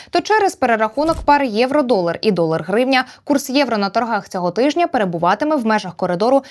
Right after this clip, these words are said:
від сорока шести гривень сорока восьми копійок до сорока семи гривень вісімдесяти семи копійок. На готівковому ринку більшість обмінників фінансових компаній та банків попрацюють цей тиждень зі спредом у межах від двадцяти до двадцяти п'яти копійок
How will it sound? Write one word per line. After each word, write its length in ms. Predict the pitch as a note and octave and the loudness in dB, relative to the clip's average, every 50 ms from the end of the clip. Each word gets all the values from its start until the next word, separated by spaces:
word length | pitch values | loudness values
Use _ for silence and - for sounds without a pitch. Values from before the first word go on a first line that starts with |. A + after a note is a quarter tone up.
| - - - | -12 -4 -2
від 140 | D#4+ D#4 - | -2 0 0
сорока 300 | D#4+ D4+ D#4 D#4 D#4 D4 | 0 0 2 0 -2 -2
шести 320 | - D4+ D4 - D#4 C#4 | -2 -4 -2 0 -2 0
гривень 280 | A3 G3+ F#3 F3 F3 F3 | 0 0 -2 -2 -2 -4
сорока 320 | - G3+ G3 F#3+ G#3+ G3+ | -4 -4 -4 -2 -2 -2
восьми 340 | F3+ F3+ E3+ - F#3+ F#3 F#3 | -2 -2 -6 -4 -4 -4 0
копійок 420 | F3+ C4+ C4+ - D4 D#4 D4+ - - - - - | 0 0 0 2 0 0 -2 -4 -14 -14 -6 0
до 120 | D#4+ F#4+ | 0 0
сорока 340 | F4+ - F#4 E4+ E4 - C4 | 2 2 -2 0 0 -2 -2
семи 280 | - - F#3+ F#3+ G3+ A#3 | -2 -2 -2 -2 0 0
гривень 320 | B3+ C#4 C4 B3 C4 B3+ - - | 2 2 0 0 -2 -4 -6 -4
вісімдесяти 600 | G#3 G#3+ G3+ G3+ F#3+ F#3 F#3+ F#3 - F#3+ F#3+ G#3 G3+ | -4 -4 -2 -2 -2 -2 -2 -2 -2 -2 -2 -2 -2
семи 300 | - - F#3 F3+ F#3+ A3 | -2 -2 -2 -2 -2 0
копійок. 560 | - A#3 A#3 E3+ D3+ D3 C#3 - - - - _ _ _ _ _ _ _ _ - - - - - - - | -2 -4 -4 -4 -10 -10 -12 -14 -16 -20 -20 _ _ _ _ _ _ _ _ -20 -20 -20 -20 -16 -8 0
На 120 | E4 F4+ F4+ | 0 2 2
готівковому 640 | F4+ F4 F4 D#4+ C4+ - F#4+ G4 F#4 F4 D4 C#4+ | 2 2 0 -2 -2 0 0 2 2 2 0 2
ринку 340 | C#4+ D#4+ F4+ F#4+ F#4+ F#4+ E4 | 2 2 0 0 0 -2 -2
більшість 440 | A3+ A#3 C#4 C#4 C4+ - B3+ B3 - | 0 0 0 0 0 -4 -4 -2 -2
обмінників 500 | A3+ G#3+ A3+ B3+ C4 B3 A#3 G#3+ A3 G3+ | -2 -2 0 -2 0 -2 -2 -2 -4 -4
фінансових 500 | G3+ G#3+ G#3 G#3+ G#3 G3+ G#3 G3+ G3+ G3+ | -2 -2 -2 -2 -2 -2 -4 -4 -4 -2
компаній 440 | - A#3 A3 G#3 A3 G3 F#3 F#3 F#3 | -2 -2 -2 0 -2 -2 -2 -2 -2
та 140 | F3+ G3+ F#3+ | -2 -2 0
банків 400 | G3 A#3+ C#4 D#4+ D#4 - E4 D#4+ | 2 0 0 0 0 -4 -4 0
попрацюють 720 | - F#4 G4 G4 - D4+ C4+ C4+ - - D4 E4 E4+ E4 | 0 0 0 0 0 -2 -2 -2 -2 -2 0 0 0 -2
цей 280 | - - - C4 A3 G3+ | -6 -6 -4 -2 -2 0
тиждень 420 | G#3+ A#3+ C#4+ D4+ B3+ C4+ A#3 G#3+ | 0 0 0 0 0 0 -2 -2
зі 100 | G3 G3 | -2 -4
спредом 440 | F#3+ - - A3+ B3+ B3 C4 A#3 G#3 | -4 -2 0 0 0 0 0 -2 0
у 40 | G3+ | 0
межах 380 | G#3 A3+ A3+ A3+ G#3+ - - | 0 -2 -2 -4 -6 -4 -4
від 80 | G#3+ F#3+ | -4 -2
двадцяти 440 | F#3+ G3 F#3+ F#3+ G#3 G3 G3+ D4 D#4+ | 0 -2 -2 -2 -4 -2 -2 -2 0
до 100 | A#3+ A3+ | 0 -2
двадцяти 460 | F#3 F#3 F#3 F3+ - A3 A3 A3+ F#3 | 0 -2 -2 0 -2 -2 -2 -2 -4
п'яти 320 | F#3 F3 F3 F3 - F#3+ | -2 -2 -4 -2 -4 -6
копійок 520 | F#3 - C4+ C4+ - F4+ F#4 F#4 F4+ - | -2 -2 -2 0 2 2 2 2 0 -2